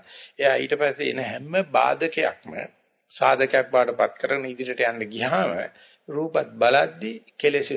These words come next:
තියෙද්දි, කෙලෙස් කපන වැඩ පිළිවෙල ඉතාම දක්ෂව කරනවා. කෙලෙස් නැතුව අන්ධකාරයකටලා සද්ද නැත්තන කරන භාවනාවක් නෙවෙයි සරුවචනාංශ කිව්වේ ආශ්‍රක්ෂය කරනවා කිය. කෙලෙස් ගොඩේම ඉන්න ඕනේ.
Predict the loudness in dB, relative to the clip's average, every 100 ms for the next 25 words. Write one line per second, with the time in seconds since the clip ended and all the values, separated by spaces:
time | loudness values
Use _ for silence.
0 | -8 _ -4 0 0 -2 -8 -8 -10 -20
1 | _ -8 -8 -4 -2 -2 -2 0 0 2
2 | 0 -2 -4 -4 -4 -6 -4 0 2 4
3 | 2 2 0 0 -2 -6 -4 -8 -10 _
4 | _ _ _ _ _ _ _ -8 0 2
5 | 2 -2 -2 -2 0 -2 0 0 -4 -18
6 | -20 _ _ _ _ -4 0 2 4 4
7 | 2 -4 0 2 2 0 -4 -6 -4 -4
8 | -4 -8 -8 -4 -2 0 -2 -2 -2 -4
9 | -8 -6 -2 0 0 0 0 0 0 -2
10 | -6 -4 -4 -8 -8 0 4 4 4 2
11 | 0 0 -2 -2 -2 -4 -14 -16 -18 -20
12 | _ _ _ _ -20 _ -4 -2 -2 -4
13 | -2 2 2 0 -4 -10 -16 -16 -20 _